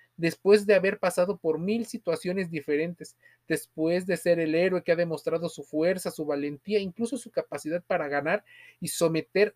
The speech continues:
a sus enemigos que le van saliendo, por ejemplo, en el camino. ¿Qué domado los monstruos internos que lo aquejan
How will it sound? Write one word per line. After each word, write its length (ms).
a 220
sus 480
enemigos 800
que 220
le 500
van 220
saliendo, 440
por 140
ejemplo, 260
en 100
el 100
camino. 420
¿Qué 520
domado 840
los 260
monstruos 380
internos 680
que 140
lo 160
aquejan 460